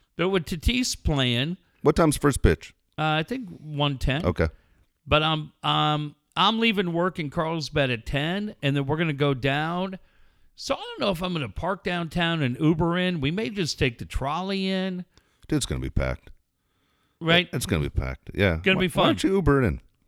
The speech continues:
Speaker 1: Yeah, that's what I might do. Uh, a friend of mine gave me a, an idea where to park, relative, not far from our old E S P N studios.
Speaker 2: Yeah.
Speaker 1: And he said, "Fuck, it's a six dollar Uber." So I may do that. I'm gonna just drive over there and
Speaker 2: Yeah.
Speaker 1: park and then go. But we'll go get some lunch and then just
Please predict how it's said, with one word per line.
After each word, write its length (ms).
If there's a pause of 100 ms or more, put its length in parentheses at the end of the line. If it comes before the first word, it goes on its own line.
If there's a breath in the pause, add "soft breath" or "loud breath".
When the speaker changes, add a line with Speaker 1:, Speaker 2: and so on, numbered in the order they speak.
(460)
Speaker 1:
Yeah, 240
that's 200
what 140
I 60
might 240
do. 340
Uh, 320
a 20
friend 240
of 40
mine 200
gave 200
me 260
a, 140
an 160
idea 320
where 160
to 80
park, 480 (500)
relative, 380
not 200
far 240
from 340
our 200
old 320
E 260
S 160
P 160
N 120
studios. 440
Speaker 2:
Yeah. 120
Speaker 1:
And 600
he 40
said, 220
"Fuck, 240
it's 160
a 180
six 280
dollar 360
Uber." 300
So 220
I 100
may 140
do 180
that. 340 (540)
I'm 60
gonna 100
just 160
drive 240
over 180
there 140
and 120
Speaker 2:
Yeah. 140
Speaker 1:
park 140
and 100
then 140
go. 240
But 240
we'll 100
go 140
get 180
some 200
lunch 280
and 160
then 140
just 400